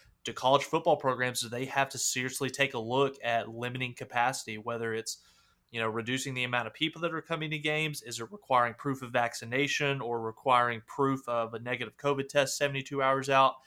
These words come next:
I don't know where, I don't know what direction that we're going in right now, but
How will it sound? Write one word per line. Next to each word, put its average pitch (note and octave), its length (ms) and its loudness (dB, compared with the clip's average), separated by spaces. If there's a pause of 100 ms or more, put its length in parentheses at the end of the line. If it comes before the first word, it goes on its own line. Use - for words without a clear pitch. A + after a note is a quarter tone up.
(640)
I B2+ 120 2
don't C#3 180 2
know C3+ 160 6
where, C3 640 2 (1000)
I C#3 100 4
don't C3+ 100 4
know B2 100 6
what C3 280 4
direction D3 360 4
that C#3+ 80 -2
we're D3 140 -2
going D3 240 0
in D3 100 -6
right C#3+ 180 2
now, C#3+ 220 2
but B2+ 300 -2